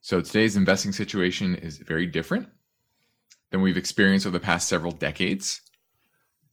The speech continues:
And thus, your tools you need will be different as well. So the root of your decision making will rest on understanding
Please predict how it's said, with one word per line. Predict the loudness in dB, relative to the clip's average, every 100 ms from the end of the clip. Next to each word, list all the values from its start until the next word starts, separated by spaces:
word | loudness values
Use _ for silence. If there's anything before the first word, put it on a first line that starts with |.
| _ _
And | 2 6
thus, | 6 4 2 -2 -4 -6 -4
your | 0 2 4 2 0 -2 -10 _ _ _ _ _ _ -2
tools | 4 6 6 2 -6 -2
you | 0 2
need | 0 -4 -6 _ _ _ _ _ _ _ _ _ _ _ _
will | 2 4
be | 6
different | 4 2 -2
as | -4
well. | 0 0 -2 _ _ _ _ _ _ _ _ _ _ _ _ _ _ _ _ _ _ _ _ _ _
So | 2 4
the | 8
root | 8 6 4
of | 2 4
your | 4 4
decision | 2 0 2
making | 2 0 -2 -2
will | 0
rest | 0 0 -2 -4
on | -4 0
understanding | 2 2 2 2 2 2 0